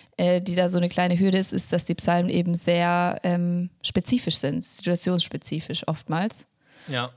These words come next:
Speaker 1: Und da muss man, finde ich, erstmal reinkommen.
Speaker 2: Ja. Ja, genau, das wollte, wär jetzt auch meine, schon noch meine Anfrage gewesen, ob das ist ja trotzdem nicht so zugänglich wie jetzt vielleicht andere Gebetsbücher von Leuten, die im letzten Jahrhundert gelebt haben.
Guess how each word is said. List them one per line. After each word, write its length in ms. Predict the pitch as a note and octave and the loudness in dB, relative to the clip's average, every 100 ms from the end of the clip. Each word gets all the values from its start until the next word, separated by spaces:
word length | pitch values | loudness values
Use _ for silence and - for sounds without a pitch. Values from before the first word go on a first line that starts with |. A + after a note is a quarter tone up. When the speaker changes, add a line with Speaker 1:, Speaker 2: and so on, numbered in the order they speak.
| - | -2
Speaker 1:
Und 240 | F3+ F3+ | 0 4
da 160 | F#3 G#3 | 4 4
muss 240 | A3+ A3+ | 2 0
man, 160 | G#3+ G#3 | 0 0
finde 220 | - G3+ | 0 -2
ich, 120 | F#3+ | 0
erstmal 340 | F#3+ F#3 F3+ E3+ | 0 0 0 0
reinkommen. 600 | D#3 D#3+ - - E3 E3 | 0 -2 -6 -8 -8 -6
Speaker 2:
Ja. 180 | A#2+ A2 _ _ _ _ B2 | -4 -6 _ _ _ _ -6
Ja, 120 | A#2 | -4
genau, 180 | A2+ A2 | -2 -4
das 240 | G#2+ - D3 | -6 -14 -14
wollte, 340 | A#2+ A#2+ C3 | -6 -6 -4
wär 80 | C3 | -4
jetzt 140 | A#2+ | -4
auch 100 | B2 | -6
meine, 280 | A2 A2+ A2+ | -6 -8 -10
schon 160 | - C3 | -10 -8
noch 100 | A2+ | -6
meine 160 | A2+ A#2 | -6 -6
Anfrage 420 | A#2+ - A2+ A2 | -10 -6 -6 -4
gewesen, 320 | G#2+ A#2 A#2 | -8 -8 -8
ob 120 | A#2 | -10
das 280 | - G#2 - _ - - - - - - | -10 -12 -12 _ -20 -20 -20 -20 -20 -10
ist 120 | B2+ | -2
ja 60 | C#3 | 0
trotzdem 360 | B2+ C#3+ - C#3 | 0 -2 0 0
nicht 160 | C#3 | 0
so 200 | - C3+ | 0 -2
zugänglich 600 | C3 - C3+ C3+ C3 - | -4 -10 -2 0 0 -4
wie 160 | A#2+ B2 | -4 -2
jetzt 240 | A#2+ - | -2 -4
vielleicht 280 | - A#2 G#2+ | -4 -4 -4
andere 440 | C3+ B2 A2+ A2 | -4 -2 -2 -2
Gebetsbücher 800 | G2+ G#2 A#2 - - A2+ - A2+ | -6 -6 -8 -8 -12 -10 -4 -4
von 300 | G#2+ A2 G#2+ | -4 -6 -4
Leuten, 420 | G#2 G#2+ G#2+ G#2 G#2 | -2 -2 -4 -8 -8
die 340 | - G#2 G#2+ | -6 -6 -4
im 280 | A2 G#2 G#2 | -6 -6 -4
letzten 320 | G#2+ - A2 | -6 -6 -4
Jahrhundert 360 | G#2 G#2+ A#2+ - | -2 0 -2 -2
gelebt 320 | A#2 A#2 - | -6 -6 -6
haben. 300 | A#2 A#2 | -6 -6